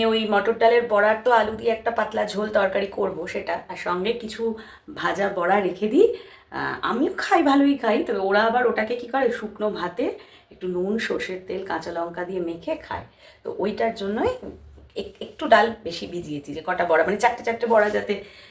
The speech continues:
তিনজনে খেতে পারি। আর দুপুরে ভাতের সাথে পেটটা ভরা থাকে, তো বড়া খেলে দুটো করে খেলেই এনাফ। এবার আমি বেটে দেখবো, এখন আড়াইশো ভিজিয়ে দিয়েছি, বেটে দেখবো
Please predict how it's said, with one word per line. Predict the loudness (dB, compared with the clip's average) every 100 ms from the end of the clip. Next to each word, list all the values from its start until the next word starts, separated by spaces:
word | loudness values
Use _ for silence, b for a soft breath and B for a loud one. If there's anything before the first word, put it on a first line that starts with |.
| B
তিনজনে | -2 0 0 -2
খেতে | -2 -4
পারি। | -4 -4 -6 b b _
আর | -4 -2
দুপুরে | -2 2 6
ভাতের | 6 4 2 -2
সাথে | -2 -4
পেটটা | -6 -4 -6
ভরা | -4 -6
থাকে, | -4 -2
তো | 0
বড়া | 2 2 2
খেলে | 0 0
দুটো | 0 -4
করে | -8 -8
খেলেই | -4 -2 -2
এনাফ। | -2 -4
এবার | 0 2
আমি | 2 -4 B B B B -12
বেটে | 2 2 4 4
দেখবো, | 6 6 2 -12 -14
এখন | -14 -6
আড়াইশো | -2 0 0 0
ভিজিয়ে | -4 -6 -6 -4
দিয়েছি, | -4 -4 -4
বেটে | -2 -2 -2 -4
দেখবো | -4 -6 -4